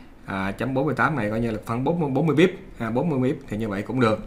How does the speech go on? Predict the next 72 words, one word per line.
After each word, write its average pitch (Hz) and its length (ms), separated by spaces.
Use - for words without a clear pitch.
À, 101 360
khả 139 140
năng 139 160
thì 120 120
khi 139 160
nó, 147 340
nếu 175 120
mà 160 140
tin 131 180
tốt 160 180
thì 120 60
nó 127 100
sẽ 139 200
chạm 113 280
ở 123 120
vùng 113 140
cản 110 120
này 123 80
trước 175 200
tiên 143 280
và 110 100
đồng 110 120
thời 113 140
tối 151 160
nay 135 200
những 123 160
thông 147 120
tin 131 160
tích 165 160
cực 113 120
nó 139 80
ra 127 200
nữa 117 200
thì 123 100
nó 123 140
sẽ 131 140
làm 127 160
đồng 113 240
đô 120 120
tăng 123 200
giá 131 120
thêm, 131 200
à, 104 140
chứng 143 140
khoán 151 120
Mỹ 110 140
cũng 123 100
sẽ 139 60
tăng 123 220
lên 117 220
thì 113 100
như 113 160
vậy 101 200
thì 107 80
chúng 127 160
ta 113 220
cũng 104 140
có 127 60
thể 117 140
chốt 120 140
lại 104 160
đây 113 100
hoặc 104 180
là 101 100
chúng 123 140
ta 117 80
sẽ 123 100
kỳ 101 200
vọng 95 160
nó 127 100
xa 127 160
hơn, 117 240